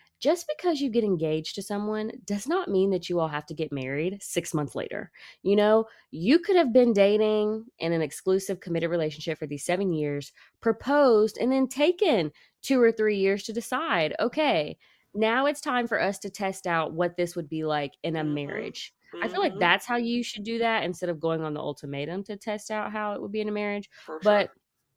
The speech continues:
Speaker 1: you know, I'm no rocket scientist when it comes to relationships.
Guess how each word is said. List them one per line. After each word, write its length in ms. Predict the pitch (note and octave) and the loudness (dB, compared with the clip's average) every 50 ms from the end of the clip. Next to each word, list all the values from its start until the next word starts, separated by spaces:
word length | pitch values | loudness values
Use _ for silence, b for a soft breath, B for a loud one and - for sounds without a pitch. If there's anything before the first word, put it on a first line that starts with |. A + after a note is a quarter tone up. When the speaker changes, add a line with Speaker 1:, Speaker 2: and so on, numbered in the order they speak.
| _ _ _ _ _ _ - | _ _ _ _ _ _ -4
Speaker 1:
you 140 | F3 E3+ E3 | -2 0 2
know, 180 | E3 D#3+ - - | 2 0 0 0
I'm 240 | - D#3+ E3 E3 D#3+ | 0 0 2 2 2
no 180 | D#3 D3+ D3 C#3+ | 0 0 0 -2
rocket 320 | C#3+ C#3 C#3+ - C#3+ - | -2 -4 -8 -8 -10 -10
scientist 380 | - D3 D3 C#3+ C#3+ D3+ - - | -8 -6 -6 -6 -8 -12 -16 -14
when 80 | C#3 C3+ | -14 -12
it 80 | C#3 | -8
comes 200 | D3 C#3+ C#3 - | -8 -8 -8 -8
to 60 | - C#3 | -8 -10
relationships. 640 | C3+ C3+ C3+ - - E3+ - - - - - - | -8 -8 -8 -10 -12 -14 -12 -10 -10 -10 -12 -14